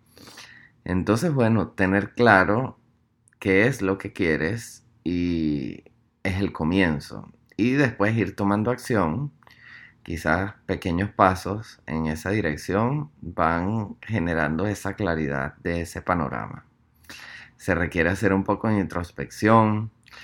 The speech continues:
y, pues, saber qué tipo de persona eres y cómo logras las cosas puede ayudarte a lograr mejores resultados. Entonces, te cuento un poco de los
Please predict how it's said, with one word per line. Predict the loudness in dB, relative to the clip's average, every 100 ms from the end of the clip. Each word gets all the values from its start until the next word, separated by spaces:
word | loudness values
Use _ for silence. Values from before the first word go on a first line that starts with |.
| -20 -20 _
y, | -2 6 8 6
pues, | 4 4 4 2
saber | 2 6 6 6 2
qué | -2
tipo | -2 -2 -2
de |
persona | 0 -2 -2 -2 2 4
eres | 4 2 0 -4 -8
y | -10
cómo | -6 -2 0
logras | 2 4 4 2 0 -2 -10 -18 -20 _
las | -4 -4
cosas | 0 2 2 2 -4 -6 -10 -20 _ -6
puede | 0 2 2 0 -4
ayudarte | -4 0 2 0 -2 -6 -6 -6 0
a | 2 2 -2
lograr | -4 -4 0 0 0 -8 _ _ _ _
mejores | -8 -4 -2 -2 -2 0 2 2 0 -6 -14 -8
resultados. | -6 -6 -8 -8 -8 -10 _ _ _ _ -6 -6 -8 -16 -4
Entonces, | 0 4 4 4
te | 0 0 0
cuento | -2 0 0 0
un | 0
poco | 2 2 2 2 4
de | 4 4 4
los | 2 0 -2 -8 -20